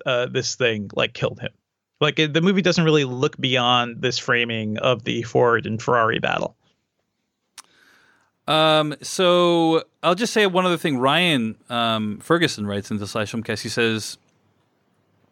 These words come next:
Speaker 2: um, "I am fortunate." Uh, here we go. Let's see. Uh, I'm, I'm gonna try to, trying to not read this entire email, but to read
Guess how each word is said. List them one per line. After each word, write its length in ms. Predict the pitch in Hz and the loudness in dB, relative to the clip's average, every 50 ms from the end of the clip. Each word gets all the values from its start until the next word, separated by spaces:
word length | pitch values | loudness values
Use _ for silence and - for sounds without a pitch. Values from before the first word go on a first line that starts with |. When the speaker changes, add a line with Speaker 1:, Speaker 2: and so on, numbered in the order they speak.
| _ _ _ - - - _ | _ _ _ -14 -14 -12 _
Speaker 2:
um, 500 | - 123 120 117 117 110 107 107 104 101 - _ _ _ _ _ _ _ _ _ _ _ _ _ _ _ _ _ _ _ _ _ - - - - - - - - - _ _ _ _ _ _ _ _ _ _ _ _ _ _ - | -2 0 2 2 2 2 2 0 -2 -4 -6 _ _ _ _ _ _ _ _ _ _ _ _ _ _ _ _ _ _ _ _ _ -20 -20 -20 -20 -20 -20 -20 -20 -20 _ _ _ _ _ _ _ _ _ _ _ _ _ _ 0
"I 200 | 143 175 208 233 | 2 4 4 4
am 360 | 254 269 254 196 196 190 180 | 4 2 2 2 2 2 2
fortunate." 800 | - - 208 214 208 - 214 214 208 175 - - - - - - - | 4 4 4 4 4 2 2 2 2 2 -2 -6 -8 -8 -8 -6 0
Uh, 340 | - 151 151 147 147 139 131 | 2 4 4 6 4 4 2
here 120 | 131 135 | 0 0
we 80 | 120 104 | 0 -2
go. 140 | 98 95 95 | -2 -4 -4
Let's 180 | 98 101 - | -6 -8 -10
see. 240 | - - 80 78 - - _ _ _ _ _ _ _ _ _ - | -12 -12 -12 -14 -16 -18 _ _ _ _ _ _ _ _ _ -8
Uh, 840 | 113 110 107 107 107 107 107 104 104 104 104 104 101 101 101 101 95 - | -6 -4 -2 -2 -2 -2 -2 -2 -2 -2 -2 -2 -2 -4 -4 -4 -6 -6
I'm, 180 | 107 104 104 | -8 -10 -8
I'm 220 | - 113 113 113 110 | -6 -4 -4 -2 -2
gonna 120 | 120 113 | -2 -2
try 220 | 117 - 131 113 107 | 0 0 0 0 0
to, 200 | - - - - | -2 -8 -12 -6
trying 200 | - 139 123 110 | -4 -2 0 2
to 80 | 110 | 2
not 160 | 104 107 110 | 2 0 0
read 160 | 98 113 110 101 | 0 -2 -2 -2
this 160 | 104 - - | -4 -6 -8
entire 300 | 117 - - 151 147 139 | -10 -6 -2 0 0 0
email, 240 | 131 127 123 123 113 | 2 2 0 0 0
but 240 | 113 117 104 - - | 0 -2 -4 -4 -4
to 180 | - 120 110 | -4 -4 -4
read 680 | 107 - 107 104 113 117 117 117 117 113 110 - - | -4 -6 -4 0 2 4 4 4 4 4 2 0 -6